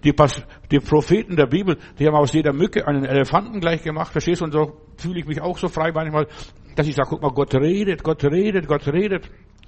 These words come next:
Zuerst kamen die Flüchtlinge aus Syrien und unten aus Arabien irgendwo. Und jetzt kommen sie aus Polen von der anderen Seite.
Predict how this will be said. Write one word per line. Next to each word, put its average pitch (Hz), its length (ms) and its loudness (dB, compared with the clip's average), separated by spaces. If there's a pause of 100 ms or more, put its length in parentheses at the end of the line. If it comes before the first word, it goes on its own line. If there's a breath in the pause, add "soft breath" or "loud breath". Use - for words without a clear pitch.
(380 loud breath)
Zuerst 175 260 2
kamen 160 200 2
die 151 60 4
Flüchtlinge 165 460 2
aus 123 180 2
Syrien 190 400 4
und 147 200 -4 (260 loud breath)
unten 160 260 -4
aus 135 200 4
Arabien 175 520 2
irgendwo. 165 580 0 (260)
Und 147 140 -4
jetzt 151 180 0
kommen 143 180 -2
sie 135 160 0
aus 131 200 2
Polen 185 260 0
von 156 100 -2
der 135 100 2
anderen 180 220 -4
Seite. 156 360 -2